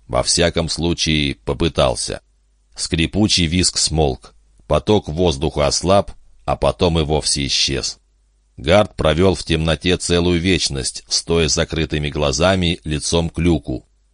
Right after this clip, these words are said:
Единственными звуками были биение его сердца и сопение воздуха в респираторе.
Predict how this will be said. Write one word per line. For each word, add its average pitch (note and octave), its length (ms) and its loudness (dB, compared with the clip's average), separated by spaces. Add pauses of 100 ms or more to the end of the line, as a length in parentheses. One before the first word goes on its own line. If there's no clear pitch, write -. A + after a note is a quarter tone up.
(240)
Единственными G2+ 880 2
звуками F#2 600 0
были D2+ 360 2
биение C#2+ 580 0
его C2+ 200 -2
сердца G2 600 2 (260)
и C#2+ 100 -2
сопение G2+ 600 2
воздуха D#2+ 520 -2
в C#2 80 -4
респираторе. D2 800 -2